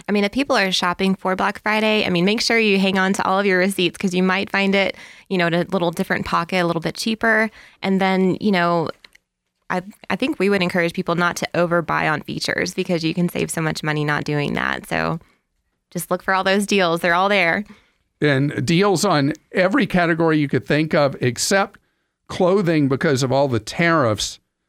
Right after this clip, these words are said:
Speaker 2: is not as good a deal this year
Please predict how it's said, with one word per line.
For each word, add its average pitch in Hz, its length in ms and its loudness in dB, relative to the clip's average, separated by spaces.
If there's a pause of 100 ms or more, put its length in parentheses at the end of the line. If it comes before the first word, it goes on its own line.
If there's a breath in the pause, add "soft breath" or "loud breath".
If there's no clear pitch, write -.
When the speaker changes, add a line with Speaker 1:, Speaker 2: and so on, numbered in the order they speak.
(180)
Speaker 2:
is 127 220 2
not 139 280 2
as 135 180 0
good 156 220 0
a 123 60 2
deal 135 420 2
this 131 400 0
year 107 460 2